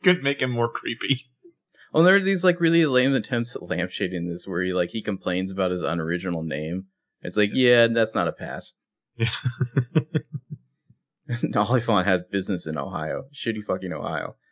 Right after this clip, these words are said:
Speaker 1: Paradise, Ohio.
Speaker 2: Mm, ironic.
Speaker 1: Ah.
Speaker 2: It's so ironic they'll mention that it's ironic later in the movie.
Speaker 1: Yes, they will. Um,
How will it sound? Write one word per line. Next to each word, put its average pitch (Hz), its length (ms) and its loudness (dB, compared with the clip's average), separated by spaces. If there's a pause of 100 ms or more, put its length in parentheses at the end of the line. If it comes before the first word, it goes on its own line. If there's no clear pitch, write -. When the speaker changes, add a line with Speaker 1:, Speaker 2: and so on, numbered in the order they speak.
(360)
Speaker 1:
Paradise, 151 400 8
Ohio. 101 360 2 (180)
Speaker 2:
Mm, 98 260 0 (180)
ironic. 117 540 4 (560)
Speaker 1:
Ah. 101 680 -10
Speaker 2:
It's - 120 -10
so 127 120 6
ironic 127 380 6
they'll 120 100 4
mention 120 340 0
that 104 100 2
it's 101 160 -4
ironic 101 460 0
later 98 240 -2
in 98 60 -2
the 98 60 -4
movie. 101 360 -4 (160)
Speaker 1:
Yes, 107 200 -2
they 104 140 0
will. 98 300 0 (160)
Um, 143 480 4